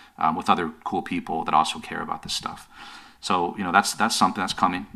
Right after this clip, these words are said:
Um, I'm working on that. Um, you know, having friends, one of the things I talk about in the book is, is, you know, um, an organization is only as healthy as the s-, the speed at which truth moves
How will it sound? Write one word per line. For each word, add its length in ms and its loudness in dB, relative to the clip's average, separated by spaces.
Um, 260 6
I'm 120 -2
working 260 -2
on 140 0
that. 260 0
Um, 520 2
you 100 -2
know, 140 4
having 540 8
friends, 840 2
one 180 4
of 40 0
the 60 -4
things 180 -2
I 80 -2
talk 240 4
about 200 0
in 80 -2
the 40 -2
book 300 -2
is, 260 -8
is, 360 -8
you 100 -8
know, 320 -4
um, 380 0
an 80 -2
organization 680 -2
is 100 -8
only 220 -4
as 160 -4
healthy 500 -4
as 220 -8
the 80 -14
s-, 340 -2
the 120 -8
speed 400 -2
at 100 -6
which 220 -6
truth 360 -6
moves 380 -4